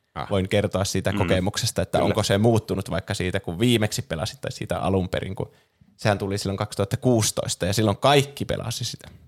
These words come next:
Speaker 1: Melkein
Speaker 3: Niin, kyllä. Ja
Speaker 1: kaikki.
Speaker 2: Mitä? <laughs>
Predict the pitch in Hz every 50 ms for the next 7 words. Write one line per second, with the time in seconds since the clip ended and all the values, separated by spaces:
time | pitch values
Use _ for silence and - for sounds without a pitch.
0 | _ _ _ _ _ _ _ _ _ _ _ - 104 110 131 160 143 104 - 120
1 | 107 101 92 80 78 76 76 76 - - - - 82 92 92 92 104 104 110 -
2 | 92 - - _ _ _ _ _ _ _ - - _ _ _ _ - - - -
3 | - - - - _ - - - - 120 - -